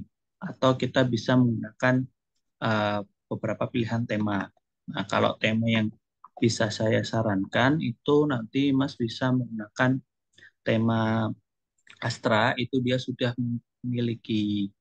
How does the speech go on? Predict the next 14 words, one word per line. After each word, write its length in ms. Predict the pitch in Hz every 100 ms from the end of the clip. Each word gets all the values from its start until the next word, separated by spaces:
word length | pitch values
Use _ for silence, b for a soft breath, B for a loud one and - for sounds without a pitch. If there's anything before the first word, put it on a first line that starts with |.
| _ _ _ _ _ -
eh, 100 | 117 104
free 180 | 123 104 120
template 360 | 120 117 127 107
lah. 100 | 101 -
Jadi 140 | - 135
nanti 200 | 117 143 143 - _ _ -
di 80 | 120
situ 180 | - 131 143
sudah 180 | 131 123 113
ada 180 | - 107
sekitar 400 | - 120 - 113 113 117
dua 140 | 120 113
puluhan 460 | 123 120 117 120 120 120
pilihan 340 | 123 120 117